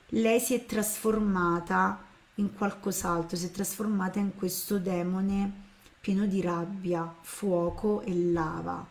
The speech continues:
E quindi sapete, poi Maui torna e l'aiuta e quindi alla fine lei riesce cercando di, eh, eh, le chiede proprio, le dice: "Diventa chi sei,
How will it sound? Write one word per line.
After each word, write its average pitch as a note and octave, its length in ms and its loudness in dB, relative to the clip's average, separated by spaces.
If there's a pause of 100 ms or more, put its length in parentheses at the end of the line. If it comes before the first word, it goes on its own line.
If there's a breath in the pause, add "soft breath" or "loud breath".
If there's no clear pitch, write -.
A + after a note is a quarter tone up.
(760 loud breath)
E D4 160 -4
quindi F3+ 280 0
sapete, F#3 920 -2
poi F3 340 0
Maui F3 420 0
torna F3 880 -2
e F#3 100 -2
l'aiuta F3+ 880 -2 (520 loud breath)
e D4 140 -4
quindi F3+ 260 0
alla A3 160 0
fine G3 300 -2
lei F#3 180 2
riesce F#3 1000 0 (680 loud breath)
cercando G#3 640 2
di, G3 640 0 (520)
eh, F#3 60 0
eh, E3+ 380 0 (640)
le G3+ 200 4
chiede G3+ 320 4
proprio, F3 520 2
le F#3 140 2
dice: G3 340 0
"Diventa G#3 580 0
chi - 180 -4
sei, E3 760 2